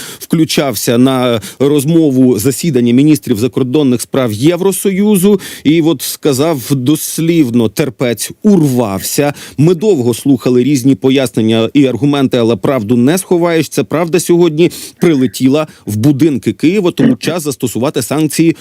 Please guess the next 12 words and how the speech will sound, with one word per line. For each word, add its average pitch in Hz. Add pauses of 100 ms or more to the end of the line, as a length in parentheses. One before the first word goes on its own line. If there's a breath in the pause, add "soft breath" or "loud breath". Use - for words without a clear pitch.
(240 loud breath)
проти 151
Ірану 135
за 123
постачання 147 (220 loud breath)
зброї 131 (140 loud breath)
в 123
Росію. 151 (180 loud breath)
А 135
от, 139
е, 165
м, 139 (220)
це, -